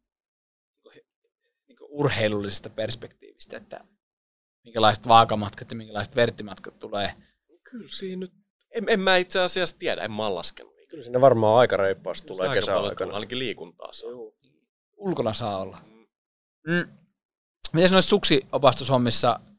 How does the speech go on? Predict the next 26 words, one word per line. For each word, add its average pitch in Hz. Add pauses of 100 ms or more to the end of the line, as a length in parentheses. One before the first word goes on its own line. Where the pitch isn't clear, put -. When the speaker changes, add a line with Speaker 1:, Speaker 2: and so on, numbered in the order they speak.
(760)
Speaker 1:
silloin 139
kun 127
a-, -
Alpeilla, 135
niin 123
se 127
on 117
useimmiten 117
yhden 113
suhde 110
yhteen, 98
eiks, 113
eiks 110
vaan 104
jos 98
Kaltsiin 104
kiive-, 98
tai 107
niinku 107
mennään 107
vuorikiipeillä, 110
niin 110
yksi -
tai 110
kaksi 113
asiakasta? 117